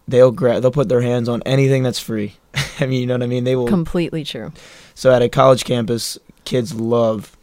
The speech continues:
Speaker 1: free stuff. Students love free stuff. So that, I like that idea a lot, and maybe we should implement that sometime at ours.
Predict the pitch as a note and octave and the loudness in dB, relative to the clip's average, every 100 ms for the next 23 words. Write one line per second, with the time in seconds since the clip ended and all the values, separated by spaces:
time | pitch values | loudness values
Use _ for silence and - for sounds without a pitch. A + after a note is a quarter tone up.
0 | _ - B2 A2+ G2+ - A#2+ A2+ - C3+ | _ -14 -6 -4 -4 -6 -8 -8 -10 -8
1 | A2+ G#2 B2+ B2 - A#2 - A#2+ G#2+ - | -6 -8 -8 -10 -12 -12 -12 -14 -14 -12
2 | - A#2+ B2 - - - B2+ C3 B2+ D3 | -8 -8 -8 -16 -20 -8 -4 0 4 2
3 | E3 B2+ A2+ A2 A2+ G#2+ G#2+ A2 - A2+ | 2 0 0 0 0 0 -2 -4 -6 -8
4 | A2+ A2+ A2+ A2+ G#2+ A2+ A#2+ A#2 A2+ A2 | -6 -4 -4 -6 -6 -10 -10 -10 -10 -10
5 | A#2+ A#2 B2+ A2+ A#2+ A2+ A2+ A#2 A2 | -12 -12 -12 -10 -8 -6 -4 -4 -6